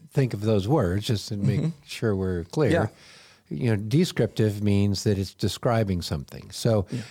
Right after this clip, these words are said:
Speaker 1: and that's really important because so much of the Bible is written in narrative. It's like, this happened, then this happened, and
Speaker 2: Yeah.
Speaker 1: this person went here, and he talked to this person, and God did this, and there's this,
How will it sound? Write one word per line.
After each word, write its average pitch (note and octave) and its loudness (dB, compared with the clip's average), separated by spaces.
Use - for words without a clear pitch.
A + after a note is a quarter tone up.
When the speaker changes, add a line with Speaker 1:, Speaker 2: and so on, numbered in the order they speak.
Speaker 1:
and C#3+ 4
that's C#3 0
really B3+ 4
important E3 2
because A2+ 0
so C#3+ 2
much B2+ 0
of G2+ -2
the F#2+ 0
Bible A#2 2
is F#2+ 0
written G#2 -2
in F#2+ 0
narrative. G2 0
It's G2+ -6
like, G2 0
this A#2+ 0
happened, A#2 0
then G2 -2
this A#2+ 0
happened, A#2 2
and G2 2
Speaker 2:
Yeah. D3 0
Speaker 1:
this A#2 2
person A2+ -2
went G2 0
here, C#3+ 2
and A#2 2
he F#2 -2
talked F2+ -4
to F#2 0
this D#3 2
person, C3+ 2
and G2+ 0
God F2+ 0
did D#2+ -8
this, E3 2
and A2 -4
there's G2+ -4
this, G2 -6